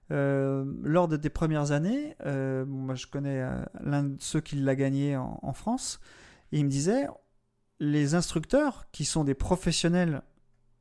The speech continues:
du real racing, hein, on est bien d'accord, euh, ont découvert que les sim racers ou les joueurs détectés par Gran Turismo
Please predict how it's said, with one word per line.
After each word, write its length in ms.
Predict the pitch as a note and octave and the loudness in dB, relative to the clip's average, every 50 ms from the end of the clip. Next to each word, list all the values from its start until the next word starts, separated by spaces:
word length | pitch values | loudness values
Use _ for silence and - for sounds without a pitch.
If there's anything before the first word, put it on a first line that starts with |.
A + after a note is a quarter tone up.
| _ - | _ -14
du 360 | C3+ C3+ C3+ C#3 C3+ C3+ C#3+ | -12 -12 -10 -10 -4 0 0
real 180 | C3+ C3 C3+ C3 | 2 2 2 2
racing, 420 | B2+ C#3+ D3 - - C4 B3 G3 | 4 2 2 2 0 0 2 2
hein, 60 | E3 D3 | 2 2
on 60 | C#3 | 0
est 60 | C3+ | 0
bien 140 | C3 C3+ C3 | 0 0 0
d'accord, 360 | C3 C3+ - - A#3+ B3 - - - - - - - - - - - - - - - | 0 -2 -2 -2 -4 -4 -6 -12 -20 -20 -20 -20 -16 -14 -12 -12 -12 -12 -12 -10 -4
euh, 340 | - C#3 C#3 C3+ C3 C3+ - - - _ _ _ _ - | 0 0 2 2 2 0 -2 -4 -8 _ _ _ _ 0
ont 100 | D3+ D3 | 0 2
découvert 720 | C#3+ F#3 G#3+ - - G3 D#3+ F3 A#3 C#4 C#4+ C4 G#3+ - - - E3 - - | 4 4 2 2 2 2 4 4 4 4 4 2 0 -2 -4 -10 -16 -12 -6
que 340 | - D#3 D3 D3 C#3+ - - | -2 0 2 2 0 0 -2
les 160 | - D#3 D3 | -2 0 2
sim 260 | C#3 - - - G#3 F#3 | 2 2 2 2 2 2
racers 680 | E3+ D#3+ D#3 - - F3 A3 C#4 C#4+ A3+ E3 C#3+ C3+ - _ _ _ - | 2 2 2 4 4 4 4 4 2 0 -2 -4 -6 -10 _ _ _ -8
ou 140 | C#4+ D#3 C#3+ | -4 0 2
les 100 | C#3+ C#3 | 2 4
joueurs 240 | C3+ D#3+ F#3+ F#3+ E3+ | 4 6 4 4 4
détectés 400 | D#3+ D#3 - D#3 - - F3 D#3+ | 2 0 0 -2 0 0 0 2
par 160 | - C#3 C3 | 2 2 0
Gran 120 | C3+ C3+ | 0 -2
Turismo 540 | - - D3+ C#3 C#3 - - G3 B3+ C#4+ | -2 0 -2 -2 -2 -2 -2 -2 -2 -4